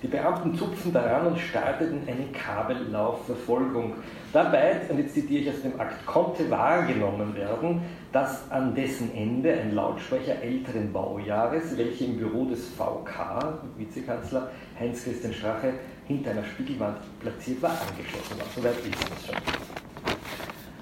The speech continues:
Die Geheimdienste klären uns auf. Ein Lautsprecher kann als Mikrofon dienen. Haben Sie das gewusst? Nein, haben Sie nicht gewusst. Ne? Das kann ein Mikrofon sein.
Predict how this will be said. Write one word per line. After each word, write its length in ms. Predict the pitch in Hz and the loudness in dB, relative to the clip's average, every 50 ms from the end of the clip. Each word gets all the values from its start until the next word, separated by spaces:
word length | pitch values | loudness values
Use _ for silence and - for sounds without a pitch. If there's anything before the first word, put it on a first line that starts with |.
| - - - - - - | -16 -16 -16 -12 -8 -2
Die 60 | 135 | 2
Geheimdienste 540 | 165 165 170 202 214 214 214 185 - - - | 4 6 6 6 6 4 2 2 2 2 2
klären 240 | - 135 131 131 131 | 4 6 6 6 6
uns 80 | - | 4
auf. 160 | - - - - - | 2 -2 -4 -4 -2
Ein 160 | 127 131 131 | 0 4 6
Lautsprecher 680 | 135 - 180 - - - - - 170 185 190 175 190 185 - | 8 8 8 8 6 2 0 2 4 4 4 4 2 2 2
kann 120 | - 156 151 | 2 4 4
als 180 | 156 147 151 | 4 4 2
Mikrofon 680 | 147 139 139 - 160 - - - 107 110 110 113 110 110 | 0 -2 0 0 0 0 0 0 2 2 4 4 4 2
dienen. 320 | - 107 98 90 87 87 87 - - - - - - - | 0 -2 -4 -6 -6 -6 -6 -8 -10 -14 -14 -10 -8 -6
Haben 100 | 113 110 | -6 -4
Sie 120 | - 131 | -6 -6
das 100 | 123 117 | -6 -6
gewusst? 320 | - - 165 214 180 - - - - - - - - - - - - 104 | -4 -2 -2 -2 -2 -4 -10 -14 -14 -16 -16 -18 -16 -16 -16 -12 -8 -6
Nein, 200 | 104 - - - - - | -4 -4 -4 -6 -6 -6
haben 120 | - 117 113 | -6 -4 -2
Sie 80 | 139 | -2
nicht 180 | 143 113 - - | -2 -2 -2 -4
gewusst. 240 | - - - - - | -8 -10 -12 -10 -8
Ne? 100 | 139 151 - | -8 -8 -8
Das 120 | - - | -6 -4
kann 100 | - 113 | -2 -2
ein 120 | 113 117 127 | -2 -2 -4
Mikrofon 400 | 123 117 135 127 - - 101 92 - | -6 -6 -6 -6 -6 -6 -6 -6 -8
sein. 140 | - - - | -10 -12 -12